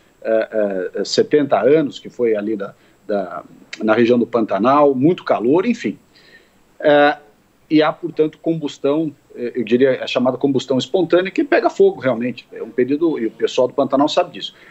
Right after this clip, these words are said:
Há casos em, a, em que existe fogo proposital? Há casos. São, são a maioria? Quer dizer, essa é a causa absoluta?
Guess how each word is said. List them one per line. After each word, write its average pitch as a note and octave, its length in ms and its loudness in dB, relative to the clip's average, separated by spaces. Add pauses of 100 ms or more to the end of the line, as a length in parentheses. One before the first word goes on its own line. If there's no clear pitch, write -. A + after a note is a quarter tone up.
(140)
Há F3 360 2
casos C#3+ 720 -2
em, C3 200 -4
a, B2 140 -6 (180)
em B2 120 -8
que C3 160 -6
existe A#2+ 420 -4
fogo B2 320 0
proposital? A2+ 720 -2
Há D3 100 0
casos. C#3 520 -2 (340)
São, G3 480 0
são G3+ 260 -2
a F3 60 2
maioria? C#3 600 0 (120)
Quer - 60 -12
dizer, A#2+ 160 2
essa F3+ 240 0
é - 20 2
a C3 40 0
causa C#3+ 340 0
absoluta? C#3 580 -2